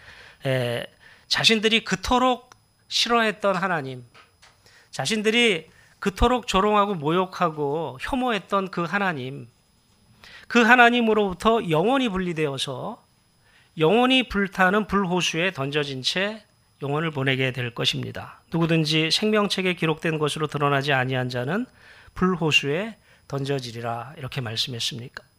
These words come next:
말씀했습니다. 여기서 잘 생각해 봐야 되는 것이 있습니다. 심판이 끝은 아니라는 것입니다. 심판이 끝이 아니라는 거예요. 심판은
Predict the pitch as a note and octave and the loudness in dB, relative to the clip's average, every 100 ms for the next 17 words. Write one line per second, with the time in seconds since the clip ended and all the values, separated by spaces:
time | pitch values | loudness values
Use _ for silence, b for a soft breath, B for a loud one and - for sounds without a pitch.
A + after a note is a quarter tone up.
0 | _ - C3+ D3 B2 - A2+ A#2+ - - | _ -10 -6 -4 -4 -6 -8 -12 -18 -20
1 | _ _ _ _ _ _ _ _ _ B | _ _ _ _ _ _ _ _ _ B
2 | B B B - D#3 D#3 - - D#3 F#3 | B B B -8 -8 -6 -8 -6 -4 -2
3 | F3+ F3+ D#3+ C#3+ C#3 C3+ C3 B2 - C#3 | -2 -2 -2 -2 -4 -6 -8 -8 -6 -6
4 | - B2+ A#2 A2 A#2 C3 B2 _ _ _ | -8 -12 -16 -20 -20 -20 -20 _ _ _
5 | _ _ _ _ _ _ _ _ B B | _ _ _ _ _ _ _ _ B B
6 | B - G3 G#3 A3 A3 G#3+ A3 - A#3 | B 0 2 2 2 2 2 -2 0 -2
7 | C3+ D3 C#3 B2 A#2 A2+ B2+ A#2 G#2 - | -4 -6 -8 -10 -6 -6 -6 -12 -20 -20
8 | _ _ _ _ _ _ _ _ _ b | _ _ _ _ _ _ _ _ _ b
9 | b b b b - B3 A#3+ B3 B3 A#3+ | b b b b 2 2 4 2 2 -2
10 | B3 - C#4 C#3+ C3+ A#2+ A2 F#2+ G2+ C3 | -2 -2 -2 -6 -10 -14 -16 -20 -20 -20
11 | _ b b b b - F3+ G#3 G#3+ A3 | _ b b b b -2 -2 0 2 4
12 | A3 A3+ B3+ B3 | 4 2 -4 -6